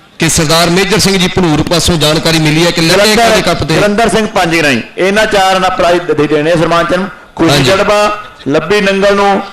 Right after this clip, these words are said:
Speaker 2: ਜਲੰਧਰ ਪੰਜ ਗਰਾਈ ਤੇ ਸਰਦਾਰ ਮੇਜਰ ਸਿੰਘ ਭਲੂਰ ਸਾਹਿਬ, ਇਹਨਾਂ ਨੂੰ ਸਨਮਾਨ ਚਿੰਨ੍ਹ ਦੇਣੇ ਆ।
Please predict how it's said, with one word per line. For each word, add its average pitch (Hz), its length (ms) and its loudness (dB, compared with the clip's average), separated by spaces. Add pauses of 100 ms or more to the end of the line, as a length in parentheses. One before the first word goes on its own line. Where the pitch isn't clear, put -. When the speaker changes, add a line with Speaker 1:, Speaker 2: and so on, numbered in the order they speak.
(340)
Speaker 2:
ਜਲੰਧਰ 190 360 0
ਪੰਜ 180 320 0
ਗਰਾਈ 190 320 2
ਤੇ 180 160 -2
ਸਰਦਾਰ 170 260 0
ਮੇਜਰ 175 280 0
ਸਿੰਘ 175 200 -2
ਭਲੂਰ 165 240 2
ਸਾਹਿਬ, 143 380 0
ਇਹਨਾਂ 190 260 0
ਨੂੰ 185 80 -2
ਸਨਮਾਨ 160 320 0
ਚਿੰਨ੍ਹ 175 200 -2
ਦੇਣੇ 180 240 0
ਆ। 175 140 0